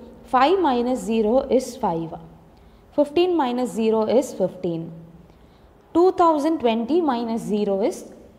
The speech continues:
two thousand twenty. Property of one. If one is subtracted from a number, the difference is the predecessor of the given number.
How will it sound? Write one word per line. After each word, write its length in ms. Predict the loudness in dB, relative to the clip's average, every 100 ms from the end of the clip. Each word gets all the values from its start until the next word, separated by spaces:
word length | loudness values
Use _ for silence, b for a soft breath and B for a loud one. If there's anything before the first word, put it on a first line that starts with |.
| -4
two 160 | -4
thousand 540 | -2 -2 -2 -4 -6 -4
twenty. 440 | -4 -4 -10 -12 -12 -20 -20 -20 _ -20 _ _ _ _ _ -20 _ _ -20 _ 0
Property 480 | 2 4 2 0 0
of 260 | 0 -4
one. 320 | -2 -2 -2 -10 -18 -20 b b b b
If 220 | -6 -2
one 280 | 2 2 2
is 120 | -2
subtracted 600 | 2 0 4 2 2 -2
from 220 | 0 -2 -2
a 80 |
number, 480 | -2 -4 -2 -2 -2 -6 B B B
the 120 | -2
difference 520 | 0 2 2 0 0 -2
is 160 | -2 0
the 120 | -2
predecessor 720 | 2 2 2 0 -4 2 2
of 180 | 4 0
the 100 | -4
given 400 | 0 0 0 -4
number. 380 | -6 -8 -10 -14